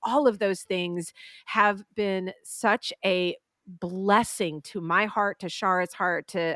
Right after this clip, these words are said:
Allison's heart, and Mario's heart, to know that this is landing in a place that allows you to laugh and to be honest. And I think we have to have both of those. We can be honest and there can be hard, but without laughter, we truly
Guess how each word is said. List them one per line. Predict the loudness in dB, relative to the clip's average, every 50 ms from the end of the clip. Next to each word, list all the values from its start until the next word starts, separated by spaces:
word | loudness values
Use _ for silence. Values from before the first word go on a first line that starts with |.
| 0 0
Allison's | 2 2 2 0 -2 -4 -8 -10 -8
heart, | -4 0 0 0 0 0
and | -2 -4
Mario's | -2 -2 -2 -2 -2 -4 -4 -4
heart, | -2 0 2 4 4 2 0 -4 -12 -20 -20 -20 -20 -18 -10
to | -2 -2 0
know | 2 4 4 4 4
that | 4 2 0
this | 0 -6 -6 -6
is | -12 -12
landing | -10 -8 -6 -6 -6 -4 -4 -4 -4 -4
in | -6 -8 -8
a | -8
place | _ -8 -6 -6 -6 -6 -4
that | -4 -4 -2
allows | -2 2 2 2 2 2 0 -4
you | -8
to | -8 -6 -8
laugh | -6 -4 -2 0 0 0 0 0 -4 -8 -20 -20 _ _ _ _ _ _ -20 -20 -20 -20 -20 -20 _ -4
and | -2 0 0 0 -2
to | -6 -6 -4
be | -4 -4 -6 _ -2
honest. | 0 0 2 0 0 -2 -2 -6 -10 -14 -12 -8 -8
And | -6 -4
I | -4 -6
think | _ -6 -8 -6 -4
we | -2 -2
have | 0 0 -2 -2 -4
to | -6
have | -4 -4 -4 -4
both | -4 -6 -6 -6 -8
of | -12 -10
those. | -8 -10 -10 -10 -12 -10
We | -8 -8 -8
can | -6 -6 -6 -4
be | -2 -4 -2
honest | 0 0 0 2 2 0 0 -2 -4 -10 -6
and | -6 -4
there | -2 -4 -4
can | -4 -6 -6
be | -6 -6
hard, | -6 0 2 4 4 6 6 4 2 0 -4 -12 -20 -18 -10 -6
but | -4 0
without | 0 2 4 4 4 4 2 2
laughter, | 4 4 4 4 2 -2 -4 -2 -2 -2 -2
we | -4 -6
truly | -6 -8 -6 -2 0 0 4 4 6 6 6 4 2